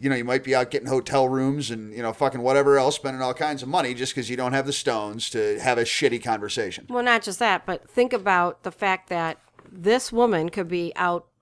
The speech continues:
Speaker 2: playing with other people, whether it's just one other person or other couples or whatever, and she's being faithful in the relationship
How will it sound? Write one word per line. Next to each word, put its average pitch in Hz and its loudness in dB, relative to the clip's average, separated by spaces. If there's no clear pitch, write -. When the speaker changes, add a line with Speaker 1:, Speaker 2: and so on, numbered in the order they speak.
Speaker 2:
playing 240 2
with 226 -2
other 196 -2
people, 196 -2
whether 185 0
it's - -6
just 185 -6
one 180 0
other 175 -2
person 269 0
or 170 0
other 170 -4
couples 262 2
or 175 0
whatever, 196 4
and 190 0
she's 247 -2
being 190 2
faithful 214 0
in 180 0
the 175 0
relationship 190 -2